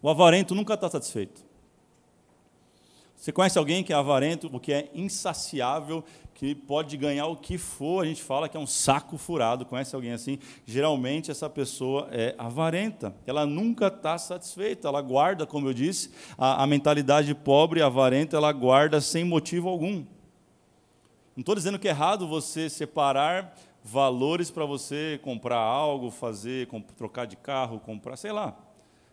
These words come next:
Pelo contrário, nós ensinamos isso aqui na série em novembro, revisite lá as mensagens, tá lá.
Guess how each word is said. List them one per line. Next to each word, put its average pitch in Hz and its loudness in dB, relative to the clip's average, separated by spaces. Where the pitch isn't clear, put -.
Pelo 127 -4
contrário, 175 -4
nós 120 -4
ensinamos 143 -4
isso 123 -6
aqui 127 -8
na 117 -2
série 123 -2
em 117 -2
novembro, 113 -4
revisite 117 -6
lá 127 -2
as 113 -6
mensagens, 139 -4
tá 151 -4
lá. 147 0